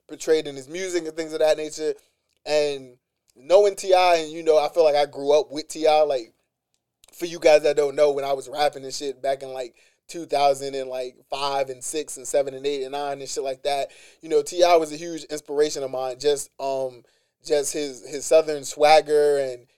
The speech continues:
his attitude and his confidence and all things like that. Like, I hold T I in a high regard. Um, I don't think I would like music as much if it wasn't for T I. Like,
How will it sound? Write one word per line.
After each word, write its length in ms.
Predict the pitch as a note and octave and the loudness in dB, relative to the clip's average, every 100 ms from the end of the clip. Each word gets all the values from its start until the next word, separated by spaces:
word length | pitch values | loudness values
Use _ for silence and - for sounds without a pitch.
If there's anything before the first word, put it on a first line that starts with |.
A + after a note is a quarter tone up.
| _ | _
his 160 | D3 C3+ | -18 -14
attitude 640 | - D3 D3 C#3 D#3 D3+ C#3+ | -8 -8 -8 -8 -8 -6 -8
and 140 | C3 | -10
his 160 | C3 - | -14 -14
confidence 760 | D#3+ D3+ D#3 D3 D3 C#3+ C3+ _ _ _ _ - | -6 -4 -4 -8 -8 -10 -16 _ _ _ _ -8
and 180 | D3 C#3 - | -8 -8 -2
all 180 | F#3 G#3 | 0 2
things 240 | F#3+ F3+ | 0 0
like 180 | E3 D3 | 0 2
that. 260 | D#3 D#3 - _ _ C#3+ | 2 2 -2 _ _ -4
Like, 300 | C#3+ C#3 _ - | -4 -4 _ -6
I 180 | E3 | 0
hold 260 | D#3 D#3+ D#3 | 2 2 0
T 180 | E3+ D#3 | -4 0
I 280 | C#3+ C#3+ C3+ | 2 2 -2
in 120 | C#3 | -4
a 60 | C#3 | -6
high 140 | D3+ | 0
regard. 600 | C#3 C3 C3+ C#3 C#3 C#3+ C3+ _ _ - | 0 0 0 2 4 2 -2 _ _ -14
Um, 140 | C3+ B2 | -12 -2
I 100 | C#3+ | 0
don't 160 | D3 | 0
think 180 | D3 D3 - | -2 -6 -2
I 100 | C#3+ | -2
would 180 | C3+ B2+ | -2 -2
like 280 | C#3 C3+ C3 | -2 -4 -8
music 400 | D3 D#3 C#3+ C#3 | -18 -10 -10 -4
as 140 | C3+ B2+ | -4 -4
much 400 | B2+ C#3+ C#3+ - - | 0 2 2 -2 -8
if 140 | D3 | -8
it 100 | C#3 | -8
wasn't 360 | B2+ C#3 D3+ C3+ | -2 -2 -2 -6
for 100 | D3 | -6
T 220 | D3+ D3+ | -2 0
I. 300 | D3+ D3+ D#3 - - - | 2 4 2 0 -20 -8
Like, 140 | C3+ | -8